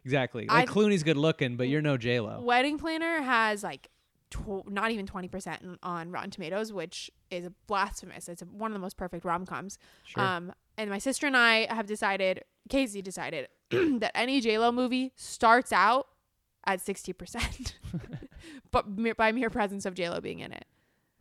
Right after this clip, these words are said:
Speaker 1: Oh.
Speaker 2: So if J Lo's in a movie, that movie has sixty percent, and then we go up. No deductions.
Speaker 1: Okay.
Speaker 2: You only go up.
Speaker 1: You only go up
Speaker 2: Or
Speaker 1: from
Speaker 2: you can
Speaker 1: there.
Speaker 2: say it's sixty, but you, it's sixty.
Speaker 1: Gotcha. So no, nothing farther down.
Speaker 2: No.
Speaker 1: I'm trying to think of other J Lo movies.
Speaker 2: Um, we've got
Speaker 1: Selena.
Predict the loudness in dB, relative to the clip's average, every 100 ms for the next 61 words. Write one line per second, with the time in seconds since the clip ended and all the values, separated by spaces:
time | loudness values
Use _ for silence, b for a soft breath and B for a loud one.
0 | b -6 -4 -6 -2 -2 0 2 2 2
1 | 2 2 0 0 -2 0 -4 -6 -6 -6
2 | -4 -2 -2 -4 -6 -6 -6 -6 -8 0
3 | 4 4 2 -2 -16 -4 6 6 8 4
4 | 2 -4 -12 -14 -18 -20 _ -4 2 4
5 | 4 2 0 2 2 0 -6 -4 -2 0
6 | 0 6 6 6 4 4 4 0 -4 -8
7 | -10 _ -6 -4 -4 -6 -8 -8 -6 -8
8 | -10 -16 -20 _ 0 2 2 -2 -6 -4
9 | -2 0 2 0 -2 -8 -16 -10 -6 -6
10 | -6 -10 -4 -2 -2 -4 -6 -8 -2 0
11 | -2 _ -20 _ b b b b b b
12 | -10 -6 -4 -4 -2 -2 -4 -4 -2 -2
13 | -2 -6 -6 -8 -8 -6 -6 -6 -8 -4
14 | 0 4 8 8 8 6 4 2